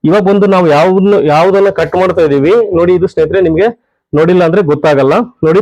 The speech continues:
ತರ್ಟಿ ಸಿಕ್ಸ್ ಚೆಸ್ಟ್ ಮೆಜರ್ಮೆಂಟ್ ಇದೆ. ತರ್ಟಿ ಸಿಕ್ಸ್ ಚೆ-, ಚೆಸ್ಟ್ ಮೆಜರ್ಮೆಂಟ್ ಇದ್ದಾಗ ನಮಗೆ ಅದು ಮೂವತ್ತಾರನೇ ಹತ್-, ಆ, ಮೂವತ್ತಾರು ಇದೆ ಚೆಸ್ಟ್, ಅದ್ರ ಹತ್ತನೇ ಒಂದು ಭಾಗ ಬಂದು ತ್ರೀ ಪಾಯಿಂಟ್ ಸಿಕ್ಸ್ ಬರುತ್ತೆ. ನಮಗಿದು ಮೂರುವರೆ ಇಂಚ್ ಆದ್ರೂ ಇರ್ಲೇಬೇಕು ಸ್ನೇಹಿತರೆ. ಈ ಕ್ಯಾಪ್ ಹೈಟ್ ಬಂದು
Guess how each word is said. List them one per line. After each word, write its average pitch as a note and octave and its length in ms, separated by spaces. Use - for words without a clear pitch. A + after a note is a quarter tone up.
ತರ್ಟಿ E3 240
ಸಿಕ್ಸ್ F#3+ 340
ಚೆಸ್ಟ್ F#3+ 220
ಮೆಜರ್ಮೆಂಟ್ D3+ 480
ಇದೆ. C#3 200
ತರ್ಟಿ F3+ 320
ಸಿಕ್ಸ್ G#3+ 240
ಚೆ-, F3 140
ಚೆಸ್ಟ್ F3+ 280
ಮೆಜರ್ಮೆಂಟ್ F3+ 400
ಇದ್ದಾಗ E3+ 240
ನಮಗೆ E3+ 340
ಅದು G3+ 360
ಮೂವತ್ತಾರನೇ F#3 840
ಹತ್-, E3+ 440
ಆ, C#3+ 180
ಮೂವತ್ತಾರು F#3 460
ಇದೆ E3+ 140
ಚೆಸ್ಟ್, D#3+ 280
ಅದ್ರ E3 300
ಹತ್ತನೇ D#3+ 300
ಒಂದು F#3 280
ಭಾಗ F3 180
ಬಂದು E3+ 340
ತ್ರೀ F#3+ 240
ಪಾಯಿಂಟ್ F#3+ 300
ಸಿಕ್ಸ್ F#3 240
ಬರುತ್ತೆ. F3 340
ನಮಗಿದು F3+ 460
ಮೂರುವರೆ F#3+ 500
ಇಂಚ್ F3 300
ಆದ್ರೂ D#3 220
ಇರ್ಲೇಬೇಕು D#3 560
ಸ್ನೇಹಿತರೆ. D3 320
ಈ D3 40
ಕ್ಯಾಪ್ E3 380
ಹೈಟ್ C#3 160
ಬಂದು C#3+ 240